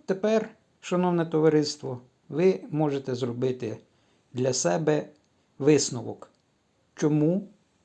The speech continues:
таке, такий супротив іде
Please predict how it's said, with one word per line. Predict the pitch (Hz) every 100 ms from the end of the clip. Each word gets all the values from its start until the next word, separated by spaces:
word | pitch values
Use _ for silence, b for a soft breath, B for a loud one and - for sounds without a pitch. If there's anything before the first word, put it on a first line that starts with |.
| _ _
таке, | 147 143 151 135 117 - _ _ _ _ _ _ _ _ _ _ _ _
такий | 139 - 151
супротив | - 151 123 156 196 233 190 - 143
іде | 120 127 117